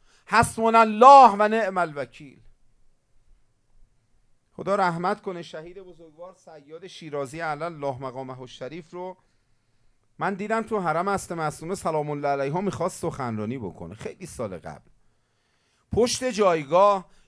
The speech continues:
داشت می‌رفت بالا که جایگاه مستقر بشه، دستاشو به قنوت بلند کرد: «رب ادخلنی مدخل صدق و اخرجنی مخرج صدق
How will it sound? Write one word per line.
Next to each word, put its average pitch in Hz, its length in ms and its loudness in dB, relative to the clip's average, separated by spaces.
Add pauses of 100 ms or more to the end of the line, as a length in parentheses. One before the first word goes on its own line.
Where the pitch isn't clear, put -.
(160)
داشت 233 280 0
می‌رفت 240 340 4
بالا 190 260 2
که 226 140 -6
جایگاه 170 500 0
مستقر 147 640 -2
بشه، 180 460 -4 (300)
دستاشو 220 560 2
به 233 100 4
قنوت 175 440 -4
بلند 98 380 -2
کرد: - 260 -20 (1040)
«رب 208 320 8
ادخلنی 214 680 8
مدخل 196 540 4
صدق 113 560 -4 (520)
و - 60 2
اخرجنی 202 680 4
مخرج 202 520 4
صدق 113 380 -4